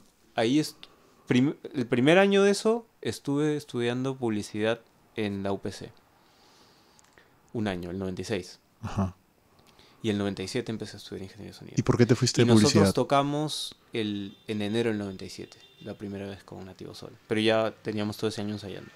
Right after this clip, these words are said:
Speaker 2: ¿Y por qué te fuiste de la publicidad?
Speaker 1: Porque no me gustaba. Mm. Yo me metí pensando, <clears throat> yo quería ser director de cine.
Speaker 2: Ujú.
Speaker 1: Entonces dije, "Estudiaré comunicaciones,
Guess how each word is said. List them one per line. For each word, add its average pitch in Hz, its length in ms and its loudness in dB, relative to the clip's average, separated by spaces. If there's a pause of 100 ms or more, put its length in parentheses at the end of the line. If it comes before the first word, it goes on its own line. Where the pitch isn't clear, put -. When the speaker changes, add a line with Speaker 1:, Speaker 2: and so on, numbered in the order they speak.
(140)
Speaker 2:
¿Y 127 80 6
por 120 140 8
qué 123 60 10
te 131 100 8
fuiste 131 240 6
de 123 60 8
la 110 60 6
publicidad? 98 400 4 (600)
Speaker 1:
Porque 98 180 -8
no 101 80 -6
me 101 80 -6
gustaba. 90 320 -12
Mm. - 1300 -14
Yo 151 80 12
me 202 80 12
metí 180 260 10
pensando, 175 800 6 (100)
<clears throat> - 2250 -12
yo 151 120 8
quería 185 180 10
ser 175 160 2
director 139 300 2
de 139 80 0
cine. 98 320 -6 (480)
Speaker 2:
Ujú. 110 200 -2 (2250)
Speaker 1:
Entonces 117 340 -4
dije, 117 320 -6 (1400)
"Estudiaré 113 380 -4
comunicaciones, 135 520 -6